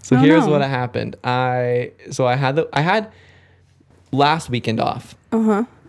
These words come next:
Speaker 1: But then you had your, you sent out your little thing that you had planned. So I was like, I texted Kayla and I was like, "Bro, like, I'm already gonna be at church 'cause I'm going for K-, for Jen's thing that we're doing, the appreciation thing." But I didn't
Speaker 2: Mm-hmm.
Speaker 1: know what it was.
Speaker 2: Right.
Speaker 1: So I'm like, "I'm already gonna be there.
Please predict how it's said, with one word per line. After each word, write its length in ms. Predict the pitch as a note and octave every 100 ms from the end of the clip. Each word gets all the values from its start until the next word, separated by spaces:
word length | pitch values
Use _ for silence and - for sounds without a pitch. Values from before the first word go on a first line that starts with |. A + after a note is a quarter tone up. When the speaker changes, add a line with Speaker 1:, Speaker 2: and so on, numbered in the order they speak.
| _ -
Speaker 1:
But 180 | D3 C#3
then 180 | D3
you 140 | C#3+ C#3+
had 260 | D#3+ D3
your, 180 | C#3+ C#3 -
you 180 | D3+ C#3+
sent 180 | D3
out 160 | D3+ C#3
your 80 | C#3
little 140 | C3+
thing 180 | C3+ E3
that 80 | D#3
you 80 | D3
had 120 | C3
planned. 320 | - F3+ E3+
So 80 | D#3
I 80 | C#3+
was 100 | C#3
like, 140 | C3+
I 60 | C3+
texted 320 | D#3+ D3 D3
Kayla 300 | - D#3+ D3
and 80 | C3+
I 40 |
was 100 | C3+
like, 200 | C3 B2+ - -
"Bro, 300 | D3 D3 C#3
like, 240 | B2+ A#2+ - - - -
I'm 140 | C#3
already 160 | D3+ D3+
gonna 160 | D3 C3+
be 140 | C#3+
at 80 | A#2+
church 260 | E3+ D3 -
'cause 100 | C3
I'm 120 | B2+
going 420 | B2+ B2 B2 A#2 _
for 340 | B2+ A#2+ A#2
K-, 200 | A#2 B2 -
for 320 | B2+ A#2+ A2 - B2
Jen's 320 | C3 B2 A#2+
thing 320 | D3 C#3 B2
that 140 | B2 B2
we're 120 | B2
doing, 300 | B2 A#2+ B2+
the 80 | A#2+
appreciation 500 | C3+ A#2 C#3+ C#3+ A2
thing." 200 | A2+ - - -
But 120 | G3+ B2+
I 40 |
didn't 120 | -
Speaker 2:
Mm-hmm. 60 | -
Speaker 1:
know 80 | A2
what 120 | G#2
it 80 | G2
was. 300 | G2+ G#2+ - - G#3
Speaker 2:
Right. 180 | F3
Speaker 1:
So 140 | - C3
I'm 60 |
like, 100 | C3
"I'm 60 | D#3
already 160 | A3+ G#3
gonna 120 | G#3
be 160 | E3+
there. 380 | E3 E3 D#3+ D#3